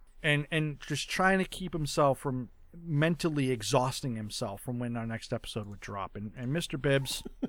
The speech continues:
<laughs> this is for you. <laughs> And of course, all the people that listen and love us and record and subscribe. Uh, we appreciate everybody who does that.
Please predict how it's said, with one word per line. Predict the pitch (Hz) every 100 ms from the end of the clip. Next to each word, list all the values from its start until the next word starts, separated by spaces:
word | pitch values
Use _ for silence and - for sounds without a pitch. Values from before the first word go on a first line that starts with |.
| -
<laughs> | - - -
this | - 165 165
is | 139
for | - 123
you. | 104 87 - - -
<laughs> | - - - - -
And | 269 277
of | -
course, | 220 190 - -
all | - 208 208 202
the | 190
people | 156 156
that | 147
listen | 127 131 - 131
and | 127
love | 123 123
us | 123 - - - -
and | 127
record | 120 - 139 135
and | 127 104
subscribe. | 117 - 120 113 110 107 - -
Uh, | 123 117 113 107
we | 120
appreciate | 131 - 160 143 143 127 -
everybody | 131 147 135
who | 113
does | 107 113 110 95
that. | 110 107